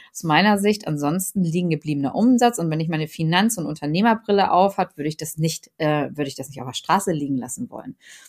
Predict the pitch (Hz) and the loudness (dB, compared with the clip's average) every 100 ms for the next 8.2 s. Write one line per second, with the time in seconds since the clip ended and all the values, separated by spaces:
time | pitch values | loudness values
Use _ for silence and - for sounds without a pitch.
0 | - 170 - 165 143 143 208 285 - - | -4 -4 0 0 2 4 4 2 -2 -20
1 | _ 160 160 233 240 262 - - 175 185 | _ -4 -2 0 2 2 -2 -6 0 0
2 | 185 185 180 170 170 170 165 - - 160 | 0 -2 0 0 2 4 2 0 -8 -10
3 | - 165 143 - - 196 208 - 190 190 | -4 -2 -2 -2 2 2 2 0 2 0
4 | 165 156 156 - - 170 180 208 196 190 | -2 -6 -6 -12 -12 2 4 4 2 -2
5 | - 185 180 180 185 175 175 185 170 _ | -2 0 0 -2 0 2 4 4 2 _
6 | 160 147 196 190 196 175 160 170 165 170 | -4 -2 -2 -2 0 4 6 4 0 -4
7 | 160 185 - 180 151 143 131 - 185 220 | -4 -4 -2 -2 -2 -4 -6 -2 -2 2
8 | 269 | 0